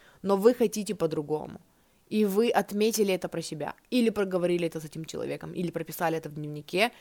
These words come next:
простили себя, не гнобите себя, а простили себя и дали себе еще один шанс. Опять не получилось, простили себя, поняли, что и мы радикально принимаем и любим себя,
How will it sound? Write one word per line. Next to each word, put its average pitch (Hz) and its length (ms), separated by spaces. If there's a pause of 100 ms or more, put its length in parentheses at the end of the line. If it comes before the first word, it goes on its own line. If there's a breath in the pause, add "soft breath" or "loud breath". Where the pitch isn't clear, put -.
(380 loud breath)
простили 214 760
себя, 175 500
не 208 220
гнобите 226 640
себя, 185 360
а 180 80
простили 202 880
себя 170 420 (500)
и 175 100
дали 156 300
себе 156 280
еще 160 240
один 160 200
шанс. - 400 (360 loud breath)
Опять 226 360
не 220 80
получилось, 175 580 (100)
простили 180 560
себя, - 340 (760)
поняли, 208 380
что - 200
и 165 100
мы 170 520
радикально 170 760
принимаем 160 520
и 151 40
любим 147 260
себя, 160 300